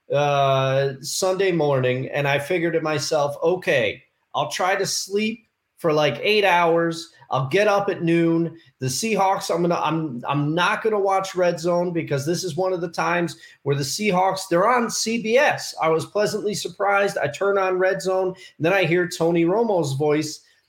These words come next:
and I'm like, "Oh, this means one thing. This is the game." I'm flipping over to C B S, C B S. So I start watching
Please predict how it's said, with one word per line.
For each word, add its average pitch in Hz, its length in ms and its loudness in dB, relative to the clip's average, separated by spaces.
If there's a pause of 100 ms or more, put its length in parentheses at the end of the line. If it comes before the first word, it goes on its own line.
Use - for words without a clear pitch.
(160)
and 156 140 2
I'm 156 160 0
like, 143 260 0
"Oh, 208 220 4
this 147 220 -2
means 175 280 -2
one 156 280 0
thing. 196 340 0
This 214 220 0
is 180 120 -4
the 139 80 0
game." 175 360 0
I'm 135 200 -4
flipping 190 300 -2
over 220 220 0
to 151 100 -4
C 180 280 -4
B 180 140 0
S, 269 300 2
C 190 280 -6
B 185 140 0
S. 269 240 0 (320)
So 240 140 2
I 247 40 4
start 262 360 2
watching 170 600 -2